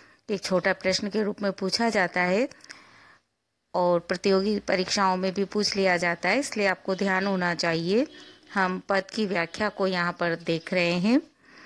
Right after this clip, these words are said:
"देखा माई हरि मन काठ किया।" माई देखो तो सही, अपनी माँ से कह रही है वो। जब हम कोई भी शिकायत करते हैं तो किसी की शिकायत किसी दूसरे से करते हैं,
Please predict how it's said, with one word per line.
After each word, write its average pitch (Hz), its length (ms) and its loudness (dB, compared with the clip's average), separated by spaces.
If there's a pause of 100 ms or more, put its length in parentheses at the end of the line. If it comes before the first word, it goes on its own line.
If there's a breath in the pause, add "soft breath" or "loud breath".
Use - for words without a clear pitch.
(440 loud breath)
"देखा 233 480 2
माई 185 420 2
हरि 196 320 0
मन 185 340 -2
काठ 165 320 -2 (120)
किया।" 160 400 -4 (160)
माई 180 520 0 (480 loud breath)
देखो 196 380 0
तो 208 160 2
सही, 226 280 2
अपनी 202 280 0
माँ 185 280 2
से 196 200 -2
कह 196 220 0
रही 214 280 0
है 214 60 2
वो। 226 280 0
जब 190 200 2
हम 196 160 0
कोई 202 260 0
भी 208 280 2 (360 loud breath)
शिकायत 214 600 0
करते 202 420 -2
हैं 214 160 -2
तो 233 140 -4
किसी 208 440 -4
की 220 200 -4
शिकायत 202 520 0
किसी 233 280 -4
दूसरे 214 440 -2
से 208 160 -4
करते 185 400 0
हैं, 208 260 2